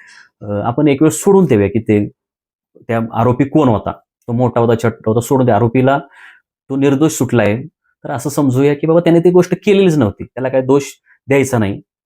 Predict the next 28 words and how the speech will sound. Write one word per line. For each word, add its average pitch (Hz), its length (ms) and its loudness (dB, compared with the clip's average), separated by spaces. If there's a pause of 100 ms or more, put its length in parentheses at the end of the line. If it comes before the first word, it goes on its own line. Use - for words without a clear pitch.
(180)
किंवा 117 200 -4
त्या 131 220 2
निर्दोष 127 360 2
सुटलेला 131 340 0
असल्यामुळे 131 360 -2
त्या 127 100 2
व्यक्तीवर 127 560 0
त्याची 113 320 -6
आपल्याला, 127 360 0 (480)
अ, 107 480 0
बदनामी 127 380 0
करायची 120 280 0
नाही 120 140 -2
किंवा 127 140 -2
टीका 135 340 -6
करायची 107 320 -4
नाही, 113 120 -4
असं - 220 -8
आपण 151 160 -10
एक 143 140 -8
वेळ, 202 160 -2 (600)
अ, 110 60 -10 (580)
गृहीत 165 200 2
धरून 110 200 0
चालू. 95 260 -8 (400)
परंतु 156 540 0 (1120)
ते 143 140 2
जे 190 340 0